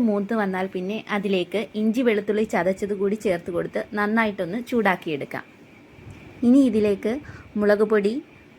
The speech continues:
മല്ലിപ്പൊടി, മഞ്ഞൾപ്പൊടി, ഗരം മസാല ഇത്രയും കൂടി ചേർത്ത് കൊടുത്ത് നന്നായിട്ട് പൊടികളുടെയൊക്കെ പച്ചമണം മാറുന്നത് വരെ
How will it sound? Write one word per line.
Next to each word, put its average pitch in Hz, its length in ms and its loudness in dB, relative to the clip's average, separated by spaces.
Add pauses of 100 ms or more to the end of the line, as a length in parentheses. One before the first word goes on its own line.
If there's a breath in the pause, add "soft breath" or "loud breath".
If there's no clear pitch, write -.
(100)
മല്ലിപ്പൊടി, 202 580 0 (400)
മഞ്ഞൾപ്പൊടി, 202 580 0 (280)
ഗരം 202 300 2
മസാല 156 380 -6 (280)
ഇത്രയും 233 380 0
കൂടി 220 240 2
ചേർത്ത് 190 340 0
കൊടുത്ത് 175 280 -4 (180)
നന്നായിട്ട് 190 600 -2 (140)
പൊടികളുടെയൊക്കെ 208 680 0 (100)
പച്ചമണം 190 560 -2
മാറുന്നത് 175 500 -2
വരെ 180 180 -4